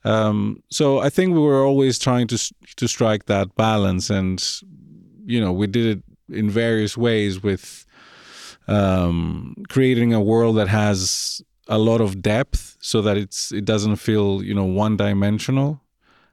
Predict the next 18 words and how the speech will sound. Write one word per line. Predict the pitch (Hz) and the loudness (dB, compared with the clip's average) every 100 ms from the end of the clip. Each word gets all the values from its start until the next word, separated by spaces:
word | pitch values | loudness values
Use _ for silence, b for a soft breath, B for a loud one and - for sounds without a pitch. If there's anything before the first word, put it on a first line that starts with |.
| b | b
Uh, | 107 104 101 101 | -2 0 2 0
and | 123 123 123 | 0 2 4
then | 127 127 120 | 2 2 2
we | 117 | 2
would | 113 107 | 0 2
make | 117 113 - | 0 0 -2
decisions | 113 - 117 104 110 107 101 | -2 0 0 2 0 0 -2
on, | 104 95 95 95 95 95 92 - 120 | -2 0 -2 -2 -4 -6 -8 -12 -8
you | 117 | -2
know, | 98 87 87 | 0 -2 -4
case | - 110 107 | -2 -2 0
by | 104 95 | -2 -2
ca-, | 87 120 107 | -2 -2 0
in | 104 98 - | -2 -4 -8
case | - 104 | -2 -2
by | - 95 92 | 0 -2 -2
case, | - 104 82 - - | -2 -2 -2 -6 -8
uh, | 69 90 85 82 85 | -4 -2 -2 -4 -8